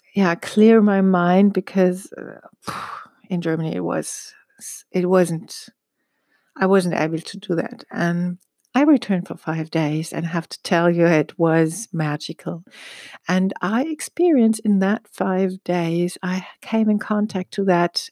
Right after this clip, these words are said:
energy I, I, I experienced in, in February on my way to the inland. And in May it came back, and I asked this,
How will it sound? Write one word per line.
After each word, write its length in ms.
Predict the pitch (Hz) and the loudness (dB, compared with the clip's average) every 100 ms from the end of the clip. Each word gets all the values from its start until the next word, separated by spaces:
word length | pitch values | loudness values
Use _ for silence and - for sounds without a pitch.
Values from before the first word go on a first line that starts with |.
| - | -2
energy 480 | 262 277 226 185 175 | 0 2 0 -4 -2
I, 280 | 175 175 - _ _ _ _ _ | -2 -4 -6 _ _ _ _ _
I, 480 | 190 185 185 180 180 _ _ _ _ _ _ _ _ _ _ _ _ _ _ _ _ _ _ | -4 -2 -2 -4 -6 _ _ _ _ _ _ _ _ _ _ _ _ _ _ _ _ _ _
I 140 | 190 185 | 0 2
experienced 580 | 180 - 202 180 175 - | 0 -2 0 2 0 -2
in, 380 | 180 175 180 - | 0 0 -2 -6
in 80 | 185 | -4
February 720 | 302 359 - 220 180 156 - _ _ - - - - | -2 -2 0 0 0 -2 -10 _ _ -20 -20 -6 2
on 160 | 240 | 6
my 180 | 214 190 | 6 6
way 200 | 180 185 | 4 0
to 180 | - 196 | -2 2
the 140 | 208 | 4
inland. 480 | 311 240 170 170 175 | 6 4 2 -2 -2
And 320 | 175 190 190 _ _ _ - | 0 0 0 _ _ _ 2
in 260 | 240 269 277 | 6 6 6
May 280 | 269 285 | 6 6
it 160 | 202 - | 4 2
came 360 | - 202 185 185 | 0 2 2 0
back, 400 | 220 214 190 - | 0 0 -2 -4
and 160 | 190 | -2
I 140 | 190 - | -2 -4
asked 360 | - 180 - _ | -4 -4 -6 _
this, 420 | 160 156 - - | -6 -4 -6 -14